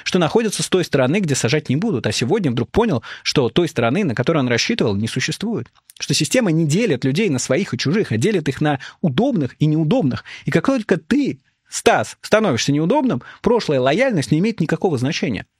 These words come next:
Он это знает, поэтому и боится. И не он один.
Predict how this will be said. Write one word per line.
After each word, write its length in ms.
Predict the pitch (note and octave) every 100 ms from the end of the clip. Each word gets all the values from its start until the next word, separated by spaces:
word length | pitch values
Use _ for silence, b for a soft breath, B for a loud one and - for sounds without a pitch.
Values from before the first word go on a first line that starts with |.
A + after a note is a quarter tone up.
| _
Он 100 | D#3+
это 160 | G3+ G#3
знает, 380 | E3 A#3 D#2+ - b b -
поэтому 320 | C3+ A#3 A#3+
и 40 |
боится. 520 | A3 A3+ - - - - _ -
И 80 | F3+
не 80 |
он 160 | G3 B2+
один. 280 | G#3 G3